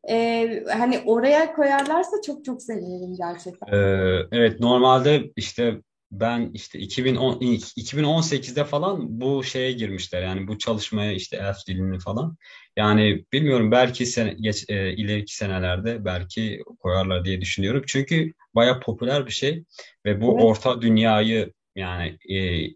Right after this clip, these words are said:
Speaker 2: seven insanlar gerçekten öğrenmek istedikleri diller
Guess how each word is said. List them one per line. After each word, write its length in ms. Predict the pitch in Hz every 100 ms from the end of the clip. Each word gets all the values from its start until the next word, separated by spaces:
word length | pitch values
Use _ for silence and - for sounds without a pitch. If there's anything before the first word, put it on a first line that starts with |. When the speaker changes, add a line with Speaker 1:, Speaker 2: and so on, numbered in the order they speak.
| _ _ - _
Speaker 2:
seven 500 | - - 101 107 110 104
insanlar 480 | 95 - 101 110
gerçekten 600 | 110 107 104 98 92 123 -
öğrenmek 480 | 98 98 98 101 95
istedikleri 600 | - 92 90 98 107 101
diller 400 | 90 92 92